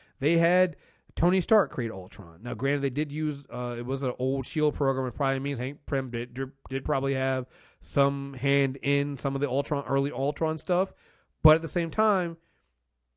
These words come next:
the way they changed the story, it, it, it made sense. You use, you use the character that, that, like Iron Man, and they kinda had the same kinda relationship. We had the same deals, the same issues there. Like, it, it worked.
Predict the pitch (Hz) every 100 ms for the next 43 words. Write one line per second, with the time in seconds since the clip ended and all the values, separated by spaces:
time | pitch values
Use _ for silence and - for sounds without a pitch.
0 | _ _ _ - 139 139 156 170 165 -
1 | 170 160 143 185 185 165 151 147 147 _
2 | - 147 - 151 143 151 160 196 156 127
3 | 117 131 156 165 - 135 147 170 185 170
4 | 160 151 139 139 135 123 131 127 - _
5 | 139 135 120 110 104 101 123 _ _ _
6 | _ _ _ _ - 147 160 170 143 139
7 | 139 139 - 127 127 127 127 123 147 175
8 | 101 - - _ _ _ _ _ _ _
9 | 131 131 127 127 - 139 143 143 123 135
10 | 151 95 90 107 - 139 131 135 131 -
11 | _ _ _ _ - 151 165 117 107 107
12 | 104 135 151 165 160 - 151 123 156 226
13 | - -